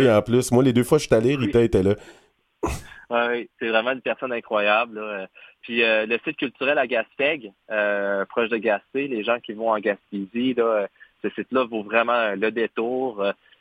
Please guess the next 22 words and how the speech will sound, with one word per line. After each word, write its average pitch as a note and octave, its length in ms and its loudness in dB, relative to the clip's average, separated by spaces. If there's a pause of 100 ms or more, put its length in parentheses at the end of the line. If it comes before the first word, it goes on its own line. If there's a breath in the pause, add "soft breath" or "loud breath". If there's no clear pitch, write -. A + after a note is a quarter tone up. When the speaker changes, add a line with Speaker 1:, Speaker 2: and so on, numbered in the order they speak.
(100)
Speaker 1:
euh, F#2+ 120 -4
tout C3 160 -2
l'hiver, A#2 300 0
les G#2+ 120 -6
femmes A#2+ 280 -2
de A#2 40 -8
la G#2 80 -2
communauté G#2 540 -8
fabriquent G#2 320 -4
de G2 60 -6
l'artisanat, G#2 840 -2
puis G2 280 -8
ils F#2+ 220 -4
vendent, G#2+ 400 0
euh, F#2+ 220 -4
l'artisanat G#2 680 -2
au F#2+ 280 -4
courant G#2 300 -2
de G2+ 100 -8
l'été. A#2 440 -2
C'est G2 80 -6
vraiment, G#2+ 460 -2